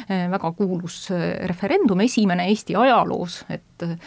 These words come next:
vastloodud vabariik, mille üle vaieldi, usuõpetus. <laughs> Äh, nimelt, äh, tollane vasakpoolne Eesti Asutav Kogu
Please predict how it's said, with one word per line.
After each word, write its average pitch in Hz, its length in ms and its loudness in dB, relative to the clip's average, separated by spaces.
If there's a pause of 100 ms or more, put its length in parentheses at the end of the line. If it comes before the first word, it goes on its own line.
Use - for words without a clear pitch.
(120)
vastloodud 170 580 -4
vabariik, 196 680 0
mille 180 340 2
üle 160 160 -2
vaieldi, 190 600 4 (440)
usuõpetus. - 800 -6
<laughs> 185 340 -2 (440)
Äh, 175 280 2
nimelt, 180 560 0
äh, 170 300 0
tollane 170 680 2 (540)
vasakpoolne 220 1000 4
Eesti 185 680 2 (140)
Asutav 202 420 0 (100)
Kogu 269 380 2